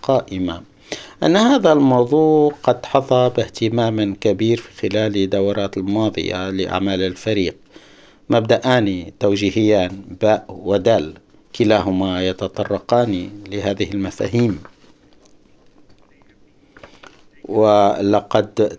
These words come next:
تم تناولهما منذ، منذ تقرير ألفين وسبعة عشر،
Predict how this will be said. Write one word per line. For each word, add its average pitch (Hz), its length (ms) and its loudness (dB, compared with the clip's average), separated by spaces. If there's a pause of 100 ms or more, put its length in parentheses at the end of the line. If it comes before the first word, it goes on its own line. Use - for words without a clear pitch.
تم 113 260 2
تناولهما 117 1300 2 (100)
منذ، 135 460 4 (880)
منذ 123 320 2
تقرير 110 520 2
ألفين 110 280 0
وسبعة 95 480 0
عشر، 135 500 0